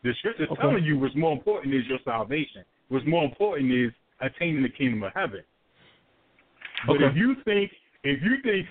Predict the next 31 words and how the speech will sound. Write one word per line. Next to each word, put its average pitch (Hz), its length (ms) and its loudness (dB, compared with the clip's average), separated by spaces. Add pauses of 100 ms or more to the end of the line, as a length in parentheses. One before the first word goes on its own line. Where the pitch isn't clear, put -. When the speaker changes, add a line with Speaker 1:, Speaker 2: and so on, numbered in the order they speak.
Speaker 1:
food 233 300 2
and 165 200 0
raiment 262 460 -2
is 151 180 -2
more 156 180 2
important, 175 480 -6 (220)
then 135 140 -2
you're 214 120 -6
gonna 226 300 -4
seek 254 140 -10
after 160 240 -6
those 123 240 -4
things. 98 260 -6 (320)
And 165 220 2
which 165 180 0
the 165 200 -4
scripture 160 280 -6
says, 139 220 2 (100)
"Those, 139 320 0 (320)
those 156 240 2
who 151 100 -8 (140)
sow 180 180 2 (100)
to 175 60 -4
the 160 100 -4
flesh 175 300 -4 (360)
shall 156 240 0
of 170 180 -2
the 165 120 2 (100)
flesh 175 220 -2 (100)
reap 151 320 -2 (360)
corruption," 131 680 -2